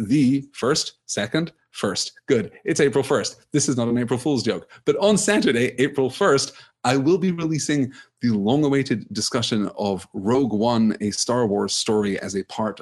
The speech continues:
of the Story in Star Wars podcast. I cannot wait. I have been working very, very hard on this lecture. Uh, that's not going to be a live broadcast. That's a pre-prepared, pre-recorded lecture, but I have some thoughts about Rogue One, you guys.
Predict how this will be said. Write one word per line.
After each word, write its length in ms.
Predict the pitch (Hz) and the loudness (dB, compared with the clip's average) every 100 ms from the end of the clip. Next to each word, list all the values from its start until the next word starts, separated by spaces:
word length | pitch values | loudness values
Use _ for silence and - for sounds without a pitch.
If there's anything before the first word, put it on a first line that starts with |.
| 104 | -8
of 180 | 95 | -6
the 100 | 107 | -4
Story 360 | 101 - 104 104 | -4 -2 -2 -2
in 80 | 101 | -6
Star 240 | - 98 | -4 -4
Wars 380 | 92 95 92 - _ _ _ _ | -4 -6 -6 -10 _ _ _ _
podcast. 460 | - 101 - - - | -6 -6 -8 -12 -10
I 360 | - 104 104 92 - - - - _ _ _ | -6 -4 -4 -8 -12 -20 -20 -20 _ _ _
cannot 300 | - 139 131 | -2 0 2
wait. 180 | 120 104 | 0 0
I 80 | 107 | 0
have 140 | 107 | 0
been 100 | 113 | 2
working 300 | 110 104 120 | 2 2 0
very, 260 | 98 113 113 | 0 0 0
very 160 | 110 104 | 0 0
hard 320 | 110 107 104 107 | 0 -2 -2 -4
on 100 | 101 | -4
this 160 | 101 | -2
lecture. 460 | 127 139 - 135 131 | -4 -2 2 2 2
Uh, 100 | 110 | 0
that's 320 | 113 160 165 170 | 2 2 2 0
not 120 | 147 | 0
going 120 | 143 | 0
to 80 | 117 | 0
be 80 | 113 | 0
a 60 | |
live 320 | 104 131 143 | 2 0 2
broadcast. 420 | 143 139 - 131 120 | 0 0 -2 -4 -2
That's 220 | 110 110 | -4 -4
a 40 | |
pre-prepared, 680 | 98 - 139 127 120 113 104 - | -6 -4 -2 -2 -2 -2 -2 -4
pre-recorded 600 | 123 107 - 104 101 101 | -2 -2 0 -2 -2 -2
lecture, 340 | 135 - 135 | -2 -2 -2
but 120 | 101 | -2
I 80 | 98 | -6
have 220 | 98 113 | -6 -6
some 180 | - 92 | -6 -8
thoughts 680 | - - - - 143 - - | -12 -16 -12 -10 -8 -8 -6
about 280 | 120 120 120 | -6 -6 -2
Rogue 240 | 127 127 | 0 0
One, 320 | 120 135 101 - _ _ _ | 0 0 -2 -6 _ _ _
you 140 | 107 | -4
guys. 400 | 104 110 110 104 | 0 0 0 -4